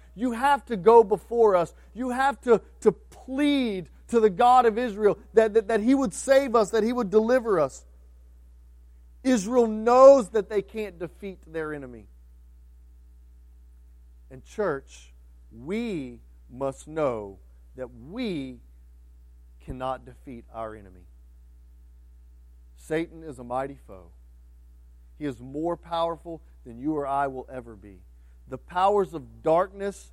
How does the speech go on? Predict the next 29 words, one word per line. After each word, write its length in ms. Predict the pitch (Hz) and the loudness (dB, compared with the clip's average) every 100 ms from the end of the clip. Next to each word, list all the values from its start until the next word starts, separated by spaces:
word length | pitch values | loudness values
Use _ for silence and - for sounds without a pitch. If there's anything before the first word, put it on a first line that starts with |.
| - - | -20 -20
and 100 | 151 | -14
the 60 | 147 | -14
powers 480 | 175 185 202 170 | -4 0 0 0
of 180 | 143 123 | -6 -6
wickedness 520 | 151 190 208 190 185 | -4 -4 -4 -8 -8
in 200 | - 147 | -10 -14
this 220 | 151 143 - | -12 -14 -10
world 440 | 160 185 196 190 - - - | -6 -4 -4 -6 -10 -20 -10
are 160 | 135 | -8
greater 600 | 127 123 180 202 202 202 - - | -8 -8 -4 -2 -2 -6 -10 -18
and 120 | 143 | -16
stronger 680 | 135 - 175 180 190 185 185 - - 135 | -16 -12 -6 -4 -2 -2 -4 -6 -18 -8
than 200 | 151 151 - | -8 -8 -4
any 280 | 196 214 214 | -4 -2 -6
power 640 | - 190 190 180 175 170 - | -6 -2 0 0 -2 -6 -8
in 360 | 175 190 180 | -8 -6 -4
this 260 | 180 170 - | -4 -4 -8
earth 240 | 170 165 156 | -8 -8 -8
that 220 | 156 147 | -8 -8
we 180 | 139 170 | -10 -12
wield. 460 | 151 147 143 110 85 - - - - - - - - - - - - | -10 -8 -8 -8 -14 -20 -20 -20 -20 -20 -20 -20 -20 -20 -20 -20 -20
You 480 | 131 165 240 254 - - | -12 -4 0 0 -4 -14
cannot 640 | 220 233 220 190 170 160 147 | -10 -10 -6 -6 -4 -6 -10
defeat 560 | 151 - - 196 175 - - - - | -16 -16 -16 -14 -14 -16 -20 -20 -16
your 300 | 143 156 151 | -8 -6 -4
enemy. 320 | 147 139 113 95 - - - - - - - - - - | -8 -14 -20 -20 -20 -20 -20 -20 -20 -20 -20 -20 -12 -2
Israel 640 | 208 165 190 190 180 156 - - | -2 -2 -4 0 0 -2 -12 -20
could 300 | - 220 190 | -2 0 0
not 360 | 180 156 139 | 0 0 0